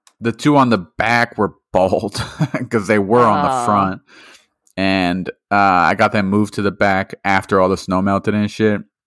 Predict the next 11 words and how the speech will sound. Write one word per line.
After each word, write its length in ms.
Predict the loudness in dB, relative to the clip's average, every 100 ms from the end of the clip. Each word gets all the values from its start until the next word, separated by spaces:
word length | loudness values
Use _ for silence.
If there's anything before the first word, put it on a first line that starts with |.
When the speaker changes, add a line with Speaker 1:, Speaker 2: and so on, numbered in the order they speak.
| _ _ _
Speaker 1:
And 160 | -2 0
then 80 | 0
Speaker 2:
Mm-hmm. 60 |
Speaker 1:
got 140 | 0 0
the 100 | -2
nice 360 | 0 -2 -2
ones 220 | -4 -6 -6
moved 200 | -6 -4
to 60 |
the 80 | -6
front. 460 | -6 -4 -2 -2